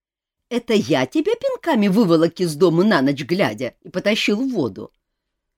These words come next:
«А разве я тебя силком тащила в воду? Сидел ты на берегу, застегнутый доверху. Вот и сидел бы дальше. Я тебя не трогала». «Как это не трогала?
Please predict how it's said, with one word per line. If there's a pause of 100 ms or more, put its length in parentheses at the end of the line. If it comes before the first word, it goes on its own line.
(380)
«А
разве
я
тебя
силком
тащила
в
воду? (560)
Сидел (100)
ты
на
берегу,
застегнутый
доверху. (240)
Вот
и
сидел
бы
дальше. (460)
Я
тебя
не
трогала». (760)
«Как
это
не
трогала?